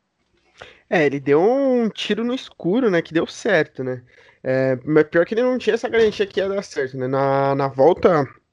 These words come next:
dessa conferência lá na Rússia, na tentativa, né, de adquirir as peças pro foguete, ou o próprio foguete num preço acessível, né? O Musk, no caminho de volta, ele percebe que ele poderia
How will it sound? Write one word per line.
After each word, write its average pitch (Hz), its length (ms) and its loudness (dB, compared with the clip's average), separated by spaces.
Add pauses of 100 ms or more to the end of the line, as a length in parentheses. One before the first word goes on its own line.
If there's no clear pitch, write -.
(260)
dessa 143 320 2
conferência 139 480 -2
lá 135 120 0
na 147 100 2
Rússia, 139 300 -4
na 131 100 -4
tentativa, 143 600 -4
né, 143 120 0
de 135 100 -2
adquirir 135 520 -2 (340)
as - 180 -4
peças 135 340 -4
pro 143 220 -2
foguete, 135 640 -4 (340)
ou 175 240 10
o 156 80 -4
próprio 170 300 0
foguete 151 340 -2
num 143 140 -8
preço 143 280 -4
acessível, 160 580 -4
né? 147 160 -2 (500)
O 156 80 -6
Musk, 185 280 6
no 226 120 2
caminho 208 320 2
de 202 100 -2
volta, 185 240 4
ele 196 120 -4
percebe 208 580 0
que 220 100 -10
ele 208 80 -8
poderia 190 380 -4